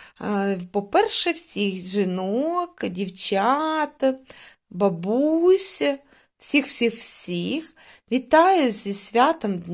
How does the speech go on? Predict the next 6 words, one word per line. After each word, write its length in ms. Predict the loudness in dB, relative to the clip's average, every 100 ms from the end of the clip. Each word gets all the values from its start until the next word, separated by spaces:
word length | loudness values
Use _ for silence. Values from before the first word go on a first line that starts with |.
| -6
День 440 | -2 2 4 4 0
Матері. 760 | -4 -6 -8 -8 -8 -8 -10 -12 _ -20 -20 -20 -20 _
Бажаю 580 | 4 4 6 6 6 4
всім 680 | 0 -8 -6 -4 -4 -6 -12 -20 _
всього 400 | -2 0 2 2
найкращого, 1200 | 2 0 -2 -2 0 0 -4 -10 -10 -10 -10